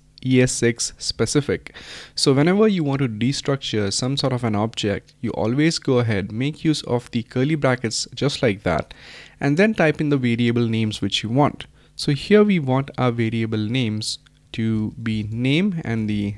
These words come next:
last name, and we want to destructure this from the object, which is props. So we simply go ahead and write the code like that. So what this does is that it takes the object,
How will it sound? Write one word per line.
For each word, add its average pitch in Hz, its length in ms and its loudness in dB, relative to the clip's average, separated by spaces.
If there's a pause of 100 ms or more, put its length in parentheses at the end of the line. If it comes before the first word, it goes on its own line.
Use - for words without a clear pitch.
(120)
last 135 420 -2
name, 127 280 0 (240)
and 117 160 -4
we 139 140 -4
want 233 200 -2
to - 80 2
destructure 151 720 2
this 131 200 0
from 120 220 -2
the - 120 -2
object, 117 540 0
which 98 200 0
is 101 260 -2
props. - 520 -2 (1400)
So - 140 -4
we 131 100 0
simply 165 400 0
go 143 200 6
ahead 117 320 4 (100)
and 110 360 -2 (520)
write 131 340 2
the 131 80 0
code 113 280 -2
like - 260 -2
that. - 320 -4 (340)
So - 220 0
what 160 260 2
this 190 220 2
does 101 320 0
is 139 260 -2
that 104 240 0
it - 160 -6
takes 139 280 -2
the 185 120 0
object, - 560 -2